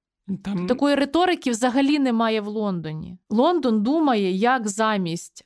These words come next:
Speaker 2: асфальту, як замість бетону створити не просто парк і сквер з доріжками, а створити ліс умовний. Нас віддаляють світові, е,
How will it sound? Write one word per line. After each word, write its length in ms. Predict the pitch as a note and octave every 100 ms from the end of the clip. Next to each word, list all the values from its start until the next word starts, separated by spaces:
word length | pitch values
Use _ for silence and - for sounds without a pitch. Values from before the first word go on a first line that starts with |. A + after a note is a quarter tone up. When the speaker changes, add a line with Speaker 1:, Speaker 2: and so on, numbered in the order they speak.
| _
Speaker 2:
асфальту, 800 | - - - G3+ C4+ D#4 - E3+
як 200 | F3+ G3
замість 360 | G#3 F#3+ F#3 F3+
бетону 560 | F#3 G#3+ C4 D4 F3+ - _
створити 540 | - - G#3 C4 C#4 G#3
не 140 | G3+
просто 500 | G3 B3 F#4+ - E4
парк 420 | - A3+ G3 G3
і 100 | -
сквер 400 | - - G#3 F#3+
з 60 | F3+
доріжками, 680 | F#3 G3 G3+ - - E3 F#3+ _ _ _ _
а 100 | -
створити 640 | - - G3+ B3+ C#4+ C4
ліс 440 | G#3 F#3+ C#4 - G#3+
умовний. 640 | F#3 E3 D#3 F3 E3 G3 _ -
Нас 240 | A#3+ -
віддаляють 760 | A3 F#3+ G#3+ A3+ A#3+ A3+ G3+ -
світові, 840 | - A3+ A#3+ A#3+ A3+ B3+ B3+ A#3+
е, 200 | F#3